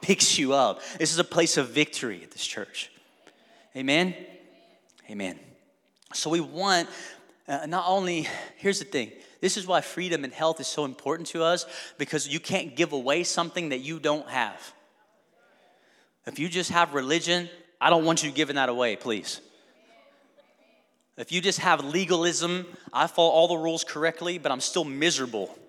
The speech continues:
Please don't give that away. People aren't interested in that. That's why we need freedom. That's why we need wholeness, so we can actually give people something that they're actually looking for.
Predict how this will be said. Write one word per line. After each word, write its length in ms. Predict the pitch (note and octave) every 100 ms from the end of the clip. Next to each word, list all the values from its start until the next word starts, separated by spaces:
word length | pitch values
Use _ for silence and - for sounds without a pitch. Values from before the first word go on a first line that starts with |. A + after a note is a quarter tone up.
| _ _ _ _
Please 280 | - F3+ E3+
don't 200 | D#3 D3+
give 200 | C3+ D3+
that 160 | D3 C3
away. 280 | C3 B2+ A#2+
People 280 | D#3+ E3
aren't 160 | D3+ C#3+
interested 400 | - D3+ - C#3+
in 120 | A#2
that. 200 | G#2+ F#2 - _ _ _ _ _ _ _ _ _ _ _
That's 220 | D3+ F#3
why 180 | F3 D#3+
we 100 | D#3+
need 160 | D#3+ D3+
freedom. 420 | - - F3 C#3
That's 220 | C#3+ D3+
why 120 | F#3 D#3+
we 120 | D#3
need 160 | D#3
wholeness, 540 | C3+ - E3+ E3 D3 -
so 120 | E3
we 140 | D#3+
can 180 | F#3+ D#3+
actually 400 | F#3 - - F3+
give 460 | D#3 - F3+ F3+ -
people 500 | F3 C#3+ D3+ C#3+ B2 - -
something 480 | - A3 G3+ F#3+ E3+
that 100 | E3+
they're 120 | C#3+
actually 380 | F#3 - - D3+
looking 360 | D3 E3 D#3+
for. 380 | C#3+ - A2 F#2+